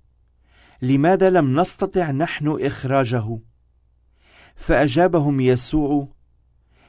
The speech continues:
"بسبب قلة إيمانكم. أقول الحق لكم، لو كان إيمانكم في حجم بذرة الخردل،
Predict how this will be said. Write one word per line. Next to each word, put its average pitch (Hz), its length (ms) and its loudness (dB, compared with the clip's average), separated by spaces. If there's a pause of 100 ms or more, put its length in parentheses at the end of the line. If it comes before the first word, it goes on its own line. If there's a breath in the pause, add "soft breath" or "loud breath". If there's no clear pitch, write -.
(180)
"بسبب 175 580 2
قلة 165 560 0
إيمانكم. 131 880 -2 (1400)
أقول 180 500 2
الحق 156 420 -4
لكم، 139 520 0 (1300 soft breath)
لو 139 220 4
كان 214 240 2
إيمانكم 185 840 0
في 160 220 0
حجم 170 440 0
بذرة 165 500 2
الخردل، 123 800 0